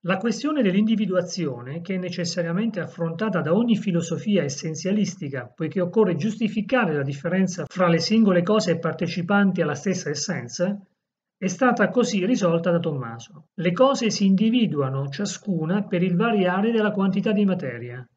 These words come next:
quella che egli chiama la materia segnata, qui ed ora nello spazio e nel tempo.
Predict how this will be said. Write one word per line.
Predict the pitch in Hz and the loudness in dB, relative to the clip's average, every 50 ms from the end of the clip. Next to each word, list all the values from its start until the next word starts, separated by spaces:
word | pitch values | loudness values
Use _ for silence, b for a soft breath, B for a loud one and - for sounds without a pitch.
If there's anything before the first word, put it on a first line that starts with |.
| _ _ _ | _ _ _
quella | - - 190 185 165 151 | -4 0 0 2 2 0
che | 139 170 196 | 0 2 2
egli | 202 220 247 | 2 4 2
chiama | - - 165 147 156 170 165 151 147 | 2 0 0 0 0 0 0 0 -2
la | 156 170 | -2 0
materia | 196 - - 165 151 160 170 170 | 0 0 0 -2 -2 0 0 -2
segnata, | - 185 170 160 147 123 117 117 117 - - 139 139 - _ _ _ | 0 -2 -4 -4 -4 -4 -8 -8 -10 -14 -16 -16 -18 -18 _ _ _
qui | - 240 247 208 180 | 0 2 4 4 4
ed | 185 208 226 220 | 2 2 4 4
ora | 185 175 190 220 | 6 4 4 4
nello | 233 220 214 240 | 2 2 0 0
spazio | 240 233 - - 123 123 - - 196 | -2 -4 -6 -8 -8 -8 -6 -4 -2
e | 185 | 0
nel | 190 180 175 | 0 0 -2
tempo. | 190 165 127 123 123 _ - - - _ | -4 -10 -12 -14 -16 _ -20 -20 -20 _